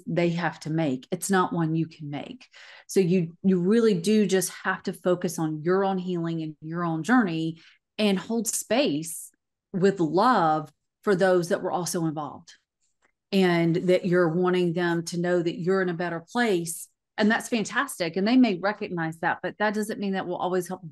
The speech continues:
them to get into a better place. So I think it's just always reminding people to stay focused where we actually live and in the place where we can actually do something, which is within.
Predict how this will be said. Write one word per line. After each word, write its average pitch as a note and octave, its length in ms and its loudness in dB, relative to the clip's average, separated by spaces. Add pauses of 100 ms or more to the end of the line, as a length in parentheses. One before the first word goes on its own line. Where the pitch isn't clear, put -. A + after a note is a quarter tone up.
them F#3 220 2
to F3+ 100 -4
get D#3 160 -4
into D#3+ 180 -6
a D3 40 -4
better C#3 280 -6
place. - 280 -10 (360)
So - 100 -2
I - 20 2
think C#4+ 120 8
it's C#4+ 120 2
just A#3 240 -2
always G#3+ 340 2
reminding F3+ 380 2
people E3+ 460 0 (100)
to D#3+ 400 0 (180)
stay G#3 220 2
focused G3+ 560 0
where F#3 140 0
we F#3 160 2
actually G3+ 340 -4
live F3 480 -2
and F3 200 -6
in F3+ 140 0
the F3 80 0
place E3+ 320 -4
where F3 80 -2
we E3 100 0
can E3+ 140 -6
actually D#3 320 -4
do D3+ 140 -4
something, D3 340 -6
which D3+ 200 -12
is D#3 240 -6
within. E3 400 -4